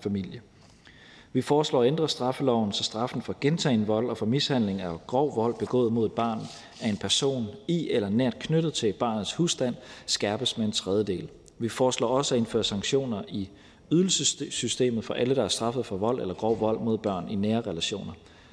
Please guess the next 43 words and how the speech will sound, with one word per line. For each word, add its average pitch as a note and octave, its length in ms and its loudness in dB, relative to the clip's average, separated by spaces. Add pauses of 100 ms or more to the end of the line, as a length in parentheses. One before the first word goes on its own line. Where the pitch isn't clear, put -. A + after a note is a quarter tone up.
(140)
Konkret C3 360 0
betyder C3 360 4
det, A2 100 2
at G2 160 2
den A2 80 0
nuværende C#3 340 2
karantæneordning G#2+ 800 0
for G2 80 -2
bandekriminelle G#2+ 720 0
foreslås G#2+ 500 0
udvidet A2+ 380 -2
til G2+ 140 -4
også G2 220 -2
at - 60 -12
gælde F#2+ 220 -4
den C3 220 0
her G2+ 140 -4
personkreds. - 800 -8 (880)
Derudover D3 400 6
foreslår B2+ 440 2
vi A#2+ 100 2
at G2 60 2
skærpe G#2+ 400 -2
det G#2+ 100 2
vandelskrav, B2 560 0
der G#2 60 -4
stilles A#2+ 380 -2
ved A2 60 0
ansøgninger G#2 520 0
om F2+ 80 -4
permanent G#2+ 560 -2
opholdstilladelse. F#2+ 760 -8 (520)
Det A#2 80 4
vil B2 60 0
betyde, C3+ 280 4
at A#2 60 4
udlændinge, C3 440 4
der G#2 80 0
idømmes B2+ 480 2
ubetinget C3+ 480 0
straf A2+ 340 -4
af A2 60 -2
mindst A#2 380 0